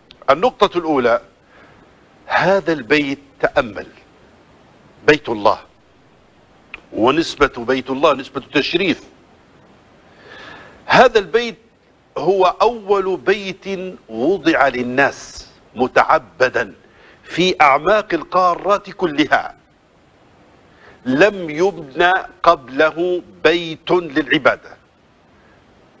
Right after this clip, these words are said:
من هنا، من حق أول بيت أقيم، يعني ليكون قلعة للتوحيد، من حقه هذا البيت الذي أقيم ليكون مثابة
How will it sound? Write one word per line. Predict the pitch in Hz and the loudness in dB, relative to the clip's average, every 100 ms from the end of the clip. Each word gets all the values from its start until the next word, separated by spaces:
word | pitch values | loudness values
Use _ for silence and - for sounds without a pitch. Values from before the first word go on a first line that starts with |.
| _ | _
من | 127 143 | -2 0
هنا، | 156 240 175 165 - | 2 4 4 4 -2
من | 139 139 | -4 0
حق | - 233 - | 2 2 2
أول | 190 180 160 151 | 0 2 0 -2
بيت | 160 185 170 - 151 135 | 0 -2 -2 -6 -6 -2
أقيم، | 165 151 - 240 247 190 143 104 - - _ _ _ _ _ _ _ _ - | -4 -4 0 0 2 2 2 0 -4 -20 _ _ _ _ _ _ _ _ -2
يعني | 117 107 127 127 | 2 4 2 -2
ليكون | 120 156 147 - 226 | 0 2 2 0 2
قلعة | 170 - 269 240 175 - 143 101 - _ _ _ - | 2 2 2 4 2 0 -4 -6 -14 _ _ _ -6
للتوحيد، | 139 - 156 143 - 202 208 - _ _ _ _ _ _ - | -6 0 0 0 -4 -6 -6 -14 _ _ _ _ _ _ -2
من | 208 | -2
حقه | - 208 - - 180 233 220 - - _ _ _ _ _ _ _ _ _ _ _ _ | 2 2 2 -4 -4 -4 -6 -12 -20 _ _ _ _ _ _ _ _ _ _ _ _
هذا | - 143 156 | 4 4 4
البيت | 165 151 208 - | 0 0 -2 0
الذي | 180 175 170 170 | 0 -2 -4 -2
أقيم | 165 - 226 233 190 | -2 0 0 2 2
ليكون | 160 156 156 190 202 | 2 2 0 -2 -2
مثابة | 165 165 - 240 233 180 | 2 2 4 2 4 2